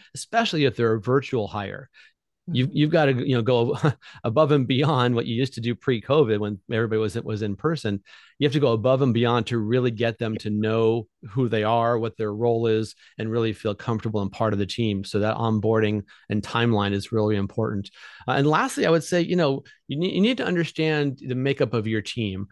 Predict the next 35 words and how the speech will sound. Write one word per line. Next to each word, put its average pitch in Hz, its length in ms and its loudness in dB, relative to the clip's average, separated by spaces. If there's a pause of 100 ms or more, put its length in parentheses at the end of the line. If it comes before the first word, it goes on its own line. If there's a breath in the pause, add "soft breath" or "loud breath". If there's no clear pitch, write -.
(220 loud breath)
One 143 200 4
of 165 80 6
the 151 60 4
things 135 300 4
that 120 100 2
we 120 120 0
talk 117 260 -2
about 113 240 2
a 107 40 2
lot 110 480 2
with 110 540 2
our 110 300 -2
clients 117 500 -4
is 110 180 -4 (240 loud breath)
they, 123 240 2
they'll 131 200 2
say, 123 180 2
"Hey, 135 140 2
Kim, 131 220 2
we 120 80 2
need 127 140 2
to 120 60 0
hire 117 260 2
a 110 60 0
new 117 480 0
V 110 140 -6
P 123 160 -4
of 113 80 0
marketing 104 480 -6
or 104 160 -2
a 104 100 0
new 113 360 2
C 120 320 -2
O 107 160 2
O." 107 400 0